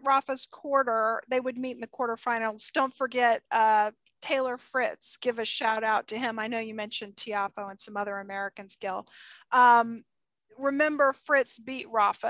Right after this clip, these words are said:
at Indian Wells for the championship this year. So that could be an interesting potential quarter.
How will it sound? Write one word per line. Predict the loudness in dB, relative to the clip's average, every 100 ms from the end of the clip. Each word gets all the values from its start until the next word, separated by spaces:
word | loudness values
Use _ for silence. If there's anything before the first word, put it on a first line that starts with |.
| -2
at | -2
Indian | -4 -6 -6 -4
Wells | -2 -2 -2 -4 -4
for | -8
the | -6
championship | -8 -10 -10 -14 -14 -12 -12 _
this | -10 -8 -8
year. | -8
So | -8 -2
that | 0 0
could | -2 -10
be | -10
an | -10
interesting | -12 -12 -10 -10 -12 -16 _ _ _ _
potential | -12 -6 -6 -6 -12
quarter. | -16 -18 -16 -16